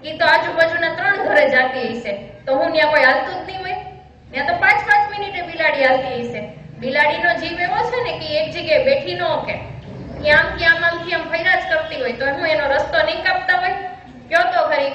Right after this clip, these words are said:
બિલાડી કોઈના ઘરે પાળેલી તો હોય છે ને, કે ન હોય? એટલે ઈ બધી આપણી માન્યતા છે. બાકી બિલાડી જાય ને, તમે દસ વખત એની પાછળ હાલો ને તોય કાંઈ ન થાય.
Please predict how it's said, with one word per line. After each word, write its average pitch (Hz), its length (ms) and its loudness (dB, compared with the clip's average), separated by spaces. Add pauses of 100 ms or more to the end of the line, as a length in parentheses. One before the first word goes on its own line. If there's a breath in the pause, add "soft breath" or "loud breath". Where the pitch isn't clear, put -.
(560)
બિલાડી 311 520 0
કોઈના 311 460 4
ઘરે 302 200 6
પાળેલી 311 440 0
તો 330 100 -4
હોય 311 120 4
છે 508 300 -2
ને, - 180 -8 (600)
કે 240 60 -2
ન 269 120 2
હોય? 330 300 6 (1600)
એટલે 622 440 4 (240)
ઈ - 40 -10
બધી 339 320 0
આપણી 330 340 -2 (500)
માન્યતા 320 600 2
છે. 262 380 -4
બાકી 277 420 2
બિલાડી 339 420 2
જાય 349 220 4
ને, 339 200 0
તમે 311 240 -2
દસ 302 360 2
વખત 359 280 -2
એની 349 140 0
પાછળ 349 380 0
હાલો 349 320 6
ને 349 140 -4
તોય 330 180 6
કાંઈ 277 160 0
ન 226 80 -4
થાય. 226 320 -6